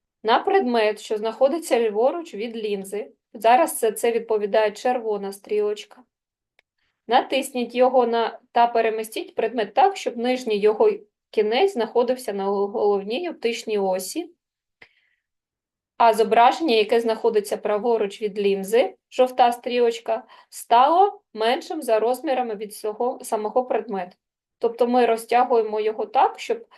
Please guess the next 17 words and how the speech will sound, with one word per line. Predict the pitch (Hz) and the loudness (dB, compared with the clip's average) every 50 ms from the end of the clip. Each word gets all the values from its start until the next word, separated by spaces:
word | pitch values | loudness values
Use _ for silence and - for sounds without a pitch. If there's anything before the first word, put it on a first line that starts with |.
| _ _ _ - | _ _ _ -6
ось | 220 220 214 - | -6 -6 -6 -4
це | - 240 240 | 0 2 4
уявне | 226 226 233 220 226 208 202 202 208 202 202 | 4 4 4 4 4 4 2 2 -2 -8 -6
зображення | 202 220 202 214 226 247 - - - 320 262 226 214 | -6 -8 -4 -2 0 0 0 0 -4 -6 -8 -8 -8
стало | - - 196 240 285 294 262 | -4 0 0 2 2 2 0
набагато | 220 196 190 214 202 202 240 233 233 233 226 | -2 -4 -6 -6 -6 -4 -4 -4 -4 -4 -8
менше. | 208 196 - - - - - - _ _ _ _ _ _ _ _ _ _ _ _ _ _ _ _ _ _ _ _ _ _ _ _ _ _ _ _ _ _ _ _ _ _ _ _ _ _ _ _ _ _ _ _ _ _ _ _ _ _ _ _ _ _ _ _ _ _ _ _ _ | -8 -10 -12 -16 -20 -20 -20 -20 _ _ _ _ _ _ _ _ _ _ _ _ _ _ _ _ _ _ _ _ _ _ _ _ _ _ _ _ _ _ _ _ _ _ _ _ _ _ _ _ _ _ _ _ _ _ _ _ _ _ _ _ _ _ _ _ _ _ _ _ _
Після | - 262 269 - 403 392 392 | -4 -4 0 2 2 2 2
цього | - - 262 247 247 247 285 - 320 - - 240 | 2 4 4 4 4 2 0 -4 -4 -2 0 0
у | 233 | 2
віконці, | 233 262 302 311 - 262 233 226 220 233 233 - - _ _ _ _ _ _ _ _ - | 2 0 -2 -2 2 2 4 4 2 0 -4 -12 -18 _ _ _ _ _ _ _ _ -2
яке | 214 220 214 - 269 381 | -2 0 2 2 2 2
знаходиться | 381 359 320 311 - 262 262 240 233 - - 214 | 2 -2 -2 2 4 4 4 4 0 -2 -2 -4
праворуч, | 202 - - 220 311 330 302 247 226 214 208 214 233 254 - - - _ _ _ _ _ _ _ _ _ _ _ _ _ | -2 2 4 4 4 4 4 4 4 4 4 2 0 -4 -6 -14 -20 _ _ _ _ _ _ _ _ _ _ _ _ _
вгорі, | 214 214 208 277 285 302 320 262 226 208 208 240 - - _ _ _ _ _ _ _ _ _ _ - | -12 -2 2 2 2 2 2 0 -4 -6 -6 -8 -8 -12 _ _ _ _ _ _ _ _ _ _ -6
наведіть | 208 214 226 220 226 233 - 320 320 - | -2 0 0 2 0 0 -2 -4 -6 -6
курсор | - - 240 233 254 - - - 214 196 202 202 214 - | -2 -2 0 0 -2 -4 -6 -2 0 0 0 0 -2 -4